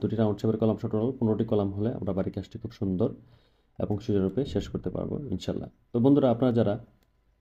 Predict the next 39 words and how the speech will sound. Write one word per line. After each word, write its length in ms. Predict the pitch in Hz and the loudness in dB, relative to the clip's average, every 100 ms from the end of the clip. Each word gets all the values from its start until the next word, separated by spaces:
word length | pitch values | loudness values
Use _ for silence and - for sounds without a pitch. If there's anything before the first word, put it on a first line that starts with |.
| _ _ _ - | _ _ _ 0
এরকম 240 | 104 110 104 98 - _ - | 2 4 2 0 -6 _ -4
ছোট্ট 160 | 110 113 | 2 4
জায়গার 340 | 98 95 95 | 4 4 2
মধ্যে, 200 | 95 90 92 - _ _ _ _ - | 2 0 -4 -6 _ _ _ _ -8
এ, 80 | 98 | -6
তিন 180 | - 104 | -2 0
রুম 160 | 101 101 | 2 0
বা 60 | 98 | 2
চার 160 | 101 | 2
রুমের 200 | 98 95 | 2 2
এল 100 | 95 | 0
শেপের 220 | - 104 92 | -2 -4 -2
বাড়ি 120 | 92 98 | 0 2
তৈরি 120 | 113 110 | 2 2
করতে 160 | 98 | -2
চান, 140 | 95 139 139 | -4 -6 -4
তারা 140 | 104 | -4
চাইলে 220 | 95 101 95 | 0 0 0
আমাদের 240 | 95 95 | 0 -2
সাথে 140 | 104 | -2
যোগাযোগ 260 | 98 101 92 | 0 0 -2
করতে 200 | 92 87 | -6 -6
পারেন। 280 | 90 104 147 | -4 -4 -4
আমরা 160 | 92 95 | -6 -4
সমগ্র 300 | 104 98 98 | -2 0 0
বাংলাদেশে 440 | 95 92 92 - - | 0 0 -2 -6 -8
সুনামের 320 | - 98 95 | -2 0 0
সহিত 200 | 95 92 - | 0 -6 -6
কাজ 120 | 90 | -10
করছি 200 | - - 92 | -8 -8 -10
ইনশাল্লাহ। 320 | - 92 - | -8 -8 -8
তো 80 | - | -2
বন্ধুরা, 240 | 120 123 123 | 2 4 4
এখন 120 | 120 | 4
আমরা 140 | 120 120 | 2 4
চলে 120 | 113 | 4
যাবো 160 | 113 110 | 4 2
হচ্ছে 160 | 110 98 | 0 0
বাড়িটির 360 | 90 90 120 | 0 0 -2